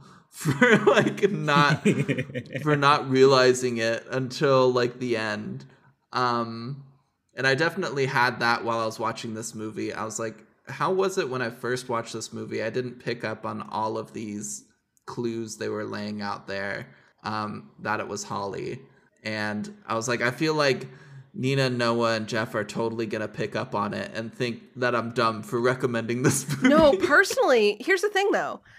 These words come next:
Speaker 3: Um, out here recommending, um, Why Sherlock is Trash and You Shouldn't Like It, um, or whatever it's called,
Speaker 1: Mm-hmm.
Speaker 3: um, by H Bomber Guy. Um, in that video essay, he brings up how a good mystery, you sh-,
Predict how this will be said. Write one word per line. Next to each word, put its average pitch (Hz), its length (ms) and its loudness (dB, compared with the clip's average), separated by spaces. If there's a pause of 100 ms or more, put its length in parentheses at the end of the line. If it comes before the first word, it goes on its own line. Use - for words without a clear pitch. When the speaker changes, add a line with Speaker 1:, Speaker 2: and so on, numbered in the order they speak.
(260)
Speaker 3:
Um, 220 640 2 (720)
out 294 220 6
here 311 140 0
recommending, 202 840 2
um, 175 880 2
Why 185 380 0
Sherlock 175 500 0
is 170 180 -8
Trash 170 400 -2
and 165 180 -6
You 156 120 -8
Shouldn't 156 320 -10
Like 143 260 -8
It, 101 300 -8
um, 160 280 -2
or 160 140 -6
whatever 151 380 -6
it's - 200 -8
called, 127 420 -4
Speaker 1:
Mm-hmm. 117 200 -10
Speaker 3:
um, 160 340 -2
by 156 260 -2
H 170 300 -8
Bomber 147 280 -6
Guy. 76 280 -8 (460)
Um, 202 480 4
in 262 320 2
that 220 280 4
video 190 260 -2
essay, 175 420 -4
he 190 180 -8
brings 190 380 -4
up 180 240 0
how 180 560 2
a 196 120 -4
good 180 380 -6
mystery, 185 560 -4
you 170 300 -6
sh-, - 300 -6